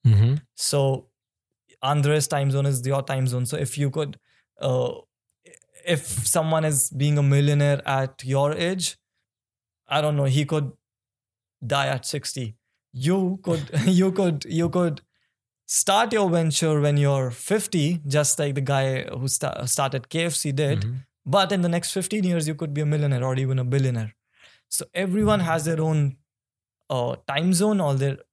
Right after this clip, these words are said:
Speaker 2: on the time cycle that they run by. And we should stop comparing ourselves with others. That's the best thing you could do to yourself. And just focus on how you could extract the most out of today.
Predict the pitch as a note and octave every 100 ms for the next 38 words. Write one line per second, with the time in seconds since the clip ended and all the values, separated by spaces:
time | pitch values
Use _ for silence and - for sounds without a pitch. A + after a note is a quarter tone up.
0 | _ C3 B2+ C3 C3+ C3 C3 - C#3 D3
1 | G3+ G3 F#3+ F3 F#3+ F3+ F3+ F#3 G#3+ G#3
2 | _ _ _ D3+ D#3 D3+ - E3 C#3 -
3 | - - - E3 E3 - D#3 C#3+ C#3+ C#3
4 | C#3 C3 B2 C#3+ C#3 B2 B2 B2 - C3
5 | B2+ D#3+ F#3+ - - _ _ _ - C#3+
6 | C3+ - D#3+ C#3+ A#2+ _ _ _ _ _
7 | - D#3 D3+ - D3+ C#3 C3 C3+ B2+ B2
8 | B2 A#2 A2+ - - - - _ _ _
9 | _ - D3 C#3+ - D#3 C#3 D3+ D3 C#3+
10 | C3+ C3+ C#3 C3+ C#3 - _ - C3+ -
11 | C#3 B2 B2 B2 A#2+ - A#2 - - B2+
12 | -